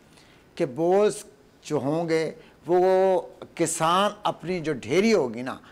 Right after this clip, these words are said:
उसके साथ बोल्स नहीं होंगे। उसका क्या नतीजा निकला कि वो आए, उन्हें तोड़ तोड़ के किसान ने भट्ठों को हमने दे दिया और भट्ठा एक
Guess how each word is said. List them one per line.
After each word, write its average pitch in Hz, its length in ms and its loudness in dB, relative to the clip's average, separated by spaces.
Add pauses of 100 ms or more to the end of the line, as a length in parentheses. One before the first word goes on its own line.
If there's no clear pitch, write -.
(160)
उसके 156 220 0
साथ 139 160 0
बोल्स 127 500 -6
नहीं 110 160 -12
होंगे। 90 240 -18 (380)
उसका 226 280 0
क्या 202 240 0
नतीजा 123 380 -10
निकला 127 380 -6
कि 143 180 -14
वो 127 360 -2 (160)
आए, 123 360 -4 (260)
उन्हें 131 200 -6
तोड़ 139 340 -2
तोड़ 110 280 -6
के 117 320 -8 (420)
किसान 120 400 -8
ने 117 160 -10 (300)
भट्ठों 131 280 -2
को 107 120 -6
हमने 104 200 -12
दे 104 120 -12
दिया 104 340 -14
और 139 80 -4
भट्ठा 135 300 -4
एक 127 80 -8